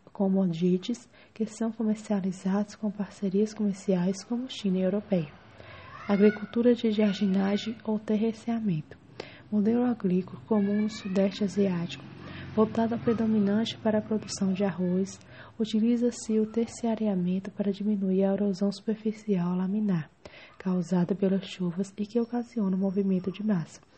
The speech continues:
Utiliza grande quantidade de mão de obra devido às altas taxas pe-, populares da região. Resumindo, as técnicas moderadas tecnológicas são, um exemplo é a belts, que é o cinturão agrícola.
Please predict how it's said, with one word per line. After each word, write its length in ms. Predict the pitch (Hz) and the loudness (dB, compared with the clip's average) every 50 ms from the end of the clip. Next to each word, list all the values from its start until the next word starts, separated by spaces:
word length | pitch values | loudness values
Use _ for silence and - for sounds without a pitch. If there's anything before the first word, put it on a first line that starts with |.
| - - - - - - - - | -20 -20 -20 -20 -20 -20 -10 -8
Utiliza 480 | 220 214 - 240 226 240 247 214 226 220 | -6 -4 -4 -2 -2 -2 0 0 0 0
grande 320 | - 220 226 233 233 247 | 2 2 0 0 -2 -4
quantidade 580 | - - 233 220 - 220 185 196 190 190 180 185 | -4 -4 -4 -4 -2 -2 0 0 0 0 0 0
de 80 | 190 | 0
mão 140 | 190 190 185 | 0 0 2
de 180 | 170 185 185 175 | 2 2 2 2
obra 340 | 160 165 175 180 208 208 208 214 | 2 0 -2 -4 -4 -6 -2 2
devido 300 | 220 226 220 233 226 240 | 2 4 4 4 2 2
às 180 | 240 226 220 214 | 0 0 0 0
altas 320 | 190 196 196 226 214 - - | 0 0 -2 -4 -6 -6 -6
taxas 440 | - 196 185 185 - - 208 - - | -4 -2 -2 -2 -4 -6 -10 -12 -12
pe-, 200 | - - 226 214 220 - - - | -8 -6 -6 -6 -6 -8 -8 -6
populares 580 | 226 214 - - - 240 202 185 180 190 180 | -6 -6 -4 -4 -2 0 2 2 0 2 2
da 60 | 202 | 2
região. 380 | 185 190 185 - - 220 170 - - - - - - - - - - - - - - - - - - - - - - - | 2 2 0 -2 -4 -6 -6 -6 -8 -14 -16 -16 -16 -18 -20 -20 -20 -20 -20 -20 -20 -20 -20 -20 -20 -20 -20 -20 -18 -4
Resumindo, 560 | - 226 226 220 254 254 233 175 151 160 165 - - - - - - - - - - | 0 0 0 2 2 2 2 2 2 -2 -6 -12 -18 -20 -20 -20 -20 -20 -20 -12 -8
as 160 | - 190 - | -8 -8 -4
técnicas 420 | - - 220 233 226 - 247 226 - - | -2 -2 -2 -2 -2 -4 -6 -6 -2 -2
moderadas 560 | 202 190 180 190 180 175 175 180 - 170 - | -2 0 0 0 0 0 0 -2 -4 -8 -10
tecnológicas 720 | - - 185 - - 185 175 175 185 190 196 190 190 - - - - | -8 -8 -8 -6 -4 -4 -2 -2 0 0 -2 -2 -4 -10 -12 -6 -4
são, 220 | 202 175 156 160 - _ _ _ - - | -4 -2 -2 -6 -10 _ _ _ -6 -2
um 100 | 208 214 | 0 0
exemplo 640 | 214 202 202 - - 196 196 202 202 - - 247 214 | 2 0 0 -2 -2 0 0 -2 -2 -6 -6 -4 -2
é 140 | 196 190 196 | 0 0 0
a 40 | |
belts, 540 | 196 196 - 208 196 190 185 - - - - _ _ _ _ - - - _ - | -2 0 2 2 2 2 2 -2 -8 -18 -20 _ _ _ _ -20 -20 -20 _ -10
que 100 | - 196 185 | -6 -4 -4
é 40 | 185 | -4
o 80 | 185 | -4
cinturão 640 | - - - 202 202 208 202 190 190 196 202 220 240 | -6 -4 -2 -2 0 0 0 0 2 2 2 2 0
agrícola. 420 | 240 233 196 160 151 - - - | 0 0 -2 -4 -4 -6 -12 -20